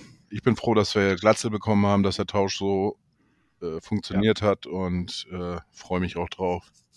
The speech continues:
Speaker 1: Auf nächstes Jahr, egal welche Liga, äh, mit Glatzel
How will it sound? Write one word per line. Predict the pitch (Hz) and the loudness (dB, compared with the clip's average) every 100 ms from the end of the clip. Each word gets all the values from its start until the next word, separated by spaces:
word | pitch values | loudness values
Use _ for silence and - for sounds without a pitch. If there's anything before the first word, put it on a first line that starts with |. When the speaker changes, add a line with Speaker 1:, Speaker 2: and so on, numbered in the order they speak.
| _ _ - _ _ _ _ - | _ _ -20 _ _ _ _ -16
Speaker 1:
Auf | 85 | -2
nächstes | 87 82 82 - | -2 -2 -8 -8
Jahr, | 78 | -8
egal | 78 80 82 80 _ _ _ _ _ _ _ _ _ - | -6 -6 -6 -8 _ _ _ _ _ _ _ _ _ -12
welche | 87 87 82 | -10 -10 -10
Liga, | 90 90 87 - - - - | -6 -2 -2 -4 -18 -20 -16
äh, | 92 85 | -10 -4
mit | 87 87 | -4 -4
Glatzel | 85 82 95 87 | -4 -6 -6 -10